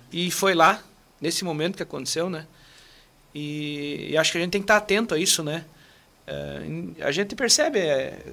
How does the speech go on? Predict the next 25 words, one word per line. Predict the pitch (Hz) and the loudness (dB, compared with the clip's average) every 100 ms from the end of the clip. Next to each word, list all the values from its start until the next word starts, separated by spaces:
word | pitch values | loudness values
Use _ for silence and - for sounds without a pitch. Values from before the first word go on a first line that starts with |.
| - | -8
quando | 175 170 | -4 -2
isso | 175 180 | -2 0
toca | 170 170 160 | -2 0 0
a | |
gente, | 147 156 156 | 0 -2 -2
né? | 156 | -2
Quando | 160 156 | -2 -4
alguma | 147 156 147 | -4 -4 -2
coisa, | 160 156 131 117 - - - - _ _ - | 0 0 -2 -4 -12 -20 -20 -20 _ _ -8
é, | 73 120 95 - - _ _ _ _ _ | -6 -8 -10 -16 -20 _ _ _ _ _
vai | 139 156 | -2 0
mudar | 165 160 170 139 131 - | 0 2 2 2 -4 -8
a | |
vida | 131 143 147 | -6 -4 -4
da | 135 | -4
gente. | 147 143 - - - - - - - | -4 -8 -18 -20 -20 -20 -20 -18 -2
Quando | 185 | 0
eu | 190 | 2
tive | 226 247 | 4 4
essa | - 202 | 6 6
aula | 226 214 | 6 4
com | 190 | 2
ele | 208 | 4
lá | 202 220 | 6 4
no | 190 | 2